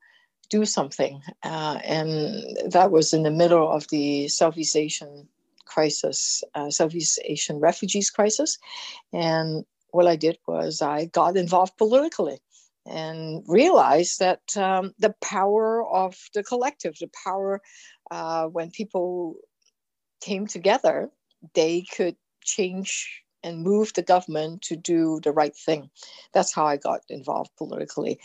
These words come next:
both through my personal commitment in my work, but also through,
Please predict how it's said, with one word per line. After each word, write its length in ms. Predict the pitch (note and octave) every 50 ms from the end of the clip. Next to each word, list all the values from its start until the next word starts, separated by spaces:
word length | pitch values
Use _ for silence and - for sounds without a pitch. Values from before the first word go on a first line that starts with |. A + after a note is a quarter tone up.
| - - - _ _ - -
both 320 | E3 D3 D3+ D#3+ D#3 D#3+
through 520 | - - - F#3+ E3 D#3+ D#3 D#3 D#3 D#3
my 460 | D3+ D3 C#3+ C#3 C#3 C#3 C3+ C3+ C3+ - _ _ _ -
personal 560 | - - F#3 E3+ - - E3 D3+ D3 C#3+ D3
commitment 540 | D3 - D#3+ D#3 D#3+ F3 - - D3+ D3+ D3
in 120 | C#3 C3+
my 180 | C#3 C3+ C3+ C3+
work, 420 | C#3+ F#3 G3 G3+ G3+ - - - - _ _ _ _ -
but 160 | D#3+ D#3+ - -
also 500 | - C#3+ D#3 D#3 - - E3 D#3 C#3+ C#3+
through, 460 | D3 - - - E3 D#3 C#3+ D3 D3+